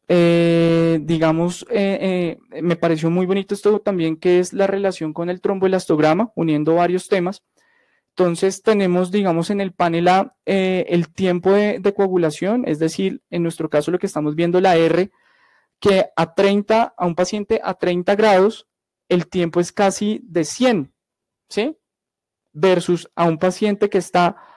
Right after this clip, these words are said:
a treinta y nueve grados, digamos que el tiempo de formación de ese coágulo es mucho ma-, mucho menos, o sea, mucho menos demorado, ¿sí? Los mismos ejemplos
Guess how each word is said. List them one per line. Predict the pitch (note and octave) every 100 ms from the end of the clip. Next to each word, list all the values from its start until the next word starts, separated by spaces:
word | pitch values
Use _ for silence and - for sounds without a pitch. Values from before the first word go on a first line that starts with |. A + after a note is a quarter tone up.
| _
a | - E3+ -
treinta | E3+ E3+ E3 D#3+
y |
nueve | E3 F3 F3+ G3
grados, | A3 G#3+ G3+ A3+ - - -
digamos | E3 E3 D#3 E3 -
que | G#3 G3 -
el | E3+ D#3
tiempo | F#3+ F#3 F3+
de | F#3+
formación | G#3+ G3+ F#3+ D3+ D3+
de |
ese | D#3 F3+
coágulo | F#3+ F#3 G3 A3+ -
es | E3+ D#3+
mucho | E3 F3
ma-, | E3+ E3
mucho | F3 E3+ - F3
menos, | F3 F3+ F3 F3 F3 - -
o | E3+
sea, | D#3
mucho | E3 E3
menos | F3+ F#3 F3
demorado, | E3+ D#3+ D3+ D#3+ C#3+ _ _ _
¿sí? | - F#3+ A3+ _ - -
Los | F3 E3
mismos | F3 F3 F3+
ejemplos | G3+ G3 F3 E3+ F3+ F3+